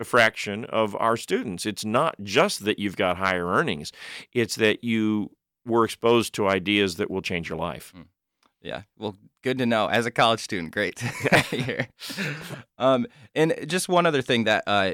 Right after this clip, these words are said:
Speaker 2: I, I was reading and I kept seeing, um, over is talking about the value of community colleges and vocational educations that they offer. Um, do you think, uh, students should consider going to community college and earning, like, an associate's or something, or should most students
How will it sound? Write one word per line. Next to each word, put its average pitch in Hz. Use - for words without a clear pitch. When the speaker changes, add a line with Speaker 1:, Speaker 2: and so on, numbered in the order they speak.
Speaker 2:
I, 98
I 104
was 101
reading 120
and 98
I 98
kept 113
seeing, 110
um, 101
over 104
is 95
talking 120
about 110
the 95
value 98
of 95
community 92
colleges 87
and 95
vocational 90
educations 85
that 92
they 90
offer. 117
Um, 117
do 120
you 147
think, 156
uh, 107
students 131
should 139
consider 143
going 127
to 131
community 127
college 123
and 107
earning, 107
like, 98
an 95
associate's 120
or 113
something, 113
or 104
should 104
most 107
students 101